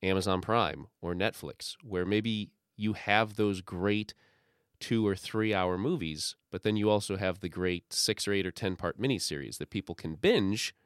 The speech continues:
and they can watch for six hours in a row, or if they want, they can watch for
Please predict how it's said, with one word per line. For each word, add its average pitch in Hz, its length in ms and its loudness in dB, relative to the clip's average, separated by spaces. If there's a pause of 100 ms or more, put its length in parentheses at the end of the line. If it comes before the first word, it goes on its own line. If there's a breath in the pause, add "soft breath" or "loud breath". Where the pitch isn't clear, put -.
(440)
and 107 80 0
they 104 60 4
can 101 100 4
watch 143 240 10
for 117 60 -4
six - 240 -2
hours 87 240 0
in 85 60 -4
a - 20 -4
row, 82 240 -2
or 123 400 2
if - 100 -12
they - 60 -8
want, 135 300 2
they - 80 -6
can 101 120 -6
watch 95 200 -2
for 87 180 -8